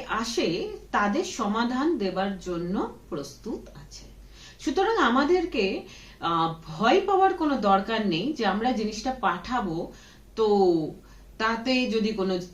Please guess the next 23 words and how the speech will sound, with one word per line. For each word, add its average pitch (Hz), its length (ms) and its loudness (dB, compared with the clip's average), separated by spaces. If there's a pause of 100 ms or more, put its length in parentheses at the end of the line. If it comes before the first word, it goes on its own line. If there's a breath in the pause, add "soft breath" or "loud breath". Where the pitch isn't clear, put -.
খারাপ 254 400 0
হয়ে 214 200 4
যায়, 175 500 0
জিনিসটা 175 460 -2
যদি 170 320 -2
ভেঙে 269 560 2
যায় 165 540 0
বা 180 140 0
আমরা 180 360 -2
পেমেন্ট 254 340 0
না 202 80 -2
পাই, 202 180 -4
তাহলে 220 340 -4
কি 240 240 0
হবে? 156 300 -4 (600 loud breath)
কারণ 240 440 -2
তার 185 180 0
সমস্যা, 180 680 -6 (760 loud breath)
তার 269 300 4
সমাধান 202 640 0 (800 loud breath)
এই 233 200 0
কোম্পানিরা 180 680 0 (320)
দেবে। 165 340 -2